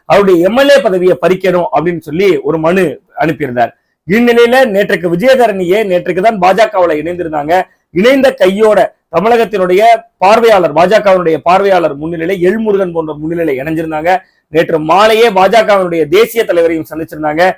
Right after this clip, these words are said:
அதற்கு பின்பாக நேற்றே அவர் இன்னொரு தடாலடியான ஒரு நடவடிக்கையும் விஜயதரணியும் எடுத்திருந்தார். அதாவது, அவர் ஒரு கடிதம் அனுப்பியிருந்தார். அந்த கடிதத்தை யாருக்கு அனுப்பியிருக்காருன்னா, தமிழக சபாநாயகருக்கு அனுப்பியிருக்கிறார்.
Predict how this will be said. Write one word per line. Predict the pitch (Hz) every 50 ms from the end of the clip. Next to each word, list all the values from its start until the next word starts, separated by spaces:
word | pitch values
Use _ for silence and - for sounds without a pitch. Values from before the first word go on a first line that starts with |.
| _ _ _ _
அதற்கு | _ 156 165 175 214 190 - 190 -
பின்பாக | _ 220 233 240 240 262 240 226 202 175
நேற்றே | 156 160 170 180 202 233 247 247 - 269 262
அவர் | 269 254 233 220 190
இன்னொரு | 190 190 226 247 214 - -
தடாலடியான | 170 165 202 233 254 254 247 214 214 214 214 214 208 185 147
ஒரு | 131 160
நடவடிக்கையும் | 165 165 165 180 196 196 185 160 151 185 202 185 156
விஜயதரணியும் | 151 190 208 202 185 175 170 170 165 151 131 _ _
எடுத்திருந்தார். | 151 156 156 - 156 139 147 175 190 190 _ _ _ _ _ _
அதாவது, | _ 151 175 208 226 226 220 220 247
அவர் | 226 196 190 185
ஒரு | 175 160 147
கடிதம் | - 185 208 233 254 247 214 - -
அனுப்பியிருந்தார். | 165 185 185 185 180 170 160 180 214
அந்த | 214 196 170
கடிதத்தை | 160 - 175 196 233 208 175 202
யாருக்கு | 180 165 180 208 208 180 185
அனுப்பியிருக்காருன்னா, | 175 160 160 156 143 156 151 160 208 233 240 - _ _ _ _ _ _
தமிழக | - 190 220 254 269 277 247 240 208 170 -
சபாநாயகருக்கு | 180 175 202 226 240 226 220 208 202 190 180 160 156 165
அனுப்பியிருக்கிறார். | 160 156 143 160 151 147 131 156 160 190 208